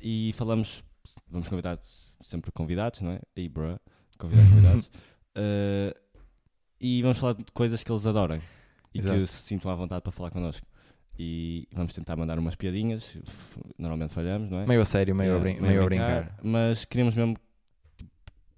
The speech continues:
Speaker 1: dar-vos alguma coisa nova, tipo,
Speaker 2: Uhum.
Speaker 1: trazer-vos alguma coisa fixe.
Speaker 2: Ou seja, trazer um guest,
Speaker 1: Yeah.
Speaker 2: falar de coisas que eles gostam, pô-los à vontade e mandar umas piadinhas.
Speaker 1: Exato, o clássico.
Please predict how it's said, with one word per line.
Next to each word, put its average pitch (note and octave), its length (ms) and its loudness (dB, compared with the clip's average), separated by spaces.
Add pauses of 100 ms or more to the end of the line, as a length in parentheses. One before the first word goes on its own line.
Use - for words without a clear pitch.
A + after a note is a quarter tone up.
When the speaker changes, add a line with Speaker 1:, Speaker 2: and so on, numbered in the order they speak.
Speaker 1:
dar-vos G#2+ 600 -4 (260)
alguma G2 220 -10
coisa F#2+ 200 -2 (380)
nova, E2 420 -4
tipo, - 240 -16
Speaker 2:
Uhum. A2+ 60 0
Speaker 1:
trazer-vos G2 300 4
alguma F#2+ 140 0
coisa F#2+ 200 -2
fixe. G#2 320 -2
Speaker 2:
Ou G#2+ 80 8
seja, G2 320 2 (540)
trazer B2 260 6
um B2+ 100 4
guest, C#3 500 0 (140)
Speaker 1:
Yeah. A#2+ 300 -8
Speaker 2:
falar B2 340 -8
de A#2 100 -10
coisas A#2+ 260 4
que - 80 -2
eles A#2+ 100 2
gostam, C3 400 0
pô-los B2 220 4
à A#2+ 80 4
vontade A#2+ 480 0 (120)
e C3 60 -10
mandar C3 180 -6
umas B2 140 -6
piadinhas. A#2+ 560 -2
Speaker 1:
Exato, G#2+ 380 -6 (200)
o C#3 140 -6
clássico. E2+ 460 -6